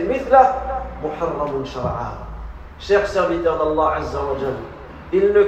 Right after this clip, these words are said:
convient pas aux musulmans qui croient en Allah et qui croient au jour dernier d'aller voir un sorcier, un magicien, un devin, un voyant, qu'il soit homme ou femme, même si ce sorcier, cet homme ou cette femme,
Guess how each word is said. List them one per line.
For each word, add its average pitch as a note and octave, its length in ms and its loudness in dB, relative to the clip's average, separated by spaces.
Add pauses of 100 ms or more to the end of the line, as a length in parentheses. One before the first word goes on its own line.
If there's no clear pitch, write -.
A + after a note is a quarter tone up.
convient F#3+ 460 4 (120)
pas F#3 100 8
aux F3 220 6
musulmans D#3 520 -2 (480)
qui G3 100 -10
croient F#3 300 0
en F3 120 4
Allah E3+ 520 4 (240)
et - 140 8
qui A#3 120 -6
croient G3+ 300 4
au F#3+ 100 10
jour G3 280 4
dernier E3+ 460 2 (400)
d'aller E3+ 200 6
voir D#3 260 2
un C3+ 60 -2
sorcier, C3 500 -8 (360)
un E3+ 80 2
magicien, E3 580 0 (380)
un E3+ 120 2
devin, E3+ 480 4 (260)
un F#3+ 160 6
voyant, F#3+ 500 6 (260)
qu'il G3 120 -4
soit - 400 0
homme F3+ 200 4
ou E3+ 180 0
femme, E3+ 320 2 (320)
même B3+ 360 4
si - 300 -6 (300)
ce G3+ 180 4
sorcier, G3 880 0
cet - 420 0
homme G#3+ 240 4
ou F#3+ 40 4
cette F3+ 260 -4
femme, G#3 480 2